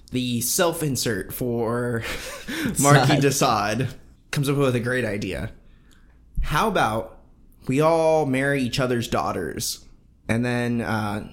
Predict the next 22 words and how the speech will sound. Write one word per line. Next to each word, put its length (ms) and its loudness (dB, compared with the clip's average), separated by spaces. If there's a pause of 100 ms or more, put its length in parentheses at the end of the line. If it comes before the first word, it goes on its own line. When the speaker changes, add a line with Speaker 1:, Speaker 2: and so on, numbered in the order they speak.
(220)
Speaker 1:
fuck 360 -2
'em. 300 -6 (320)
And 180 0
then 580 0 (140)
after 280 -2
we 160 0
do 240 -2
that, 520 0 (380)
what 120 -6
we're 120 -2
gonna 300 -2
do 440 0 (320)
is 240 -4
we're 140 0
gonna 180 -2
go 500 0 (280)
and 140 -2
then 80 -2
we're 140 0
gonna 180 -2
get 280 -2
women 520 2